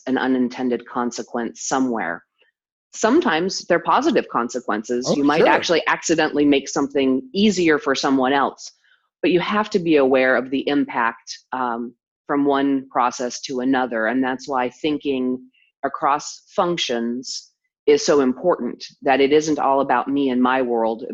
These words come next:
Speaker 1: It's about what I'm doing and how it impacts, you know, those functions around me.
Speaker 2: Oh, that's great. Well, Lisa, this has been an awesome conversation. Uh,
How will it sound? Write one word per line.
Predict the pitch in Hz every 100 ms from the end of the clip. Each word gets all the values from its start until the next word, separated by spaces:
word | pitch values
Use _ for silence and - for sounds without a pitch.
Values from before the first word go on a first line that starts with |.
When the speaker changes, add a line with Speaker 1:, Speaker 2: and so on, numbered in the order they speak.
| 123
Speaker 1:
It's | 127 120
about | 127 127 131
what | 131 127
I'm | 131
doing | 127 131 123 117
and |
how | 113 120 117
it | 120
impacts, | 117 107 107 - - _ _ _ -
you | 123
know, | 101
those | 120 120
functions | - 120 - 113 110
around | 107 104 110 -
me. | - - _ _ _ -
Speaker 2:
Oh, | 87 71
that's | 80 -
great. | - - 80 - _ _ _
Well, | 110
Lisa, | 117 160 165 120
this | 117 175 170
has | 127
been | 107 131 127
an | 113 -
awesome | 120 139 160 131
conversation. | 107 110 101 95 117 90 - 82 107 - -
Uh, | 98 95 98